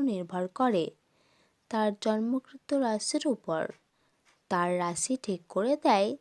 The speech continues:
সে কেমন স্বভাবের হবে। তাই বিবাহ পূর্বে পাত্রের রাশি দেখে নেওয়া অত্যন্ত জরুরি।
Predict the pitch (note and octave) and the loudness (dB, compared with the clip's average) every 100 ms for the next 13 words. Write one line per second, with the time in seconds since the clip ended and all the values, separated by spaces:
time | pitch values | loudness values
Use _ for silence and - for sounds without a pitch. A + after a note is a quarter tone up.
0 | _ _ - - C4+ B3+ - C#4 C#4 D#4+ | _ _ -8 0 0 0 0 2 2 0
1 | - A#3 F#3 F3+ A3+ E4+ D4 F3+ D#3 E3 | -2 -2 -2 -2 -2 0 2 2 2 0
2 | - - _ _ _ _ _ _ _ _ | -2 -8 _ _ _ _ _ _ _ _
3 | _ F#3+ F3 E3+ E3+ E3 D3 E3+ - C#4+ | _ -6 -6 -6 -8 -8 -10 -12 -2 0
4 | D4 A3 D#3+ - _ _ _ _ _ - | 2 2 2 -2 _ _ _ _ _ -4
5 | E3+ E3+ - F#3 F3 F3 F3 G3 - B3 | -2 -2 -4 -4 -2 -2 -2 -2 2 2
6 | A3 - _ _ _ A3+ A3 A3+ B3+ A#3+ | 2 -4 _ _ _ -10 -6 -4 -2 -2
7 | B3 B3 - - B3+ - - C4 C4 D#4+ | -2 -4 -6 -4 -4 -4 -2 0 0 0
8 | F#4+ - G3+ E3+ E3 E3 | -2 0 -2 0 -2 -2